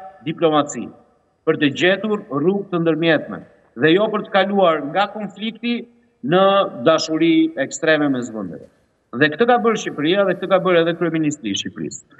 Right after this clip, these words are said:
Dhe këto historitë, jo anulloj këtë dhe bëri atë, nuk janë fare aty në qoftë se nuk i marrim në kontekstin e duhur. Është si kjo ndërhyrja, pra në qoftë se dikush në studio flet, zëri im nuk dëgjohet më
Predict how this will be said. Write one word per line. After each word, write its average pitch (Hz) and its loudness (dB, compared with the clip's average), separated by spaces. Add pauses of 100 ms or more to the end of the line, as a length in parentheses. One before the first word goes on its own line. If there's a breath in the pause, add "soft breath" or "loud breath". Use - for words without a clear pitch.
(160 loud breath)
Dhe 135 4
këto 190 4
historitë, 196 2
jo 165 6
anulloj 165 0
këtë 170 0
dhe 135 -2
bëri 160 0
atë, 156 0 (600)
nuk 175 2
janë 190 2
fare 196 2
aty 185 -2
në 202 -6
qoftë 185 -4
se 170 -6
nuk 180 -4
i 180 0
marrim 180 2
në 170 -4
kontekstin 165 -2
e 143 0
duhur. 120 2 (720)
Është 123 2
si 185 2
kjo 190 4
ndërhyrja, 165 2
pra 135 2
në 127 -2
qoftë 185 0
se 180 4 (560)
dikush 170 -2
në 165 0
studio 170 0
flet, 196 -2
zëri 185 0
im 180 0
nuk 175 2
dëgjohet 175 2
më 170 0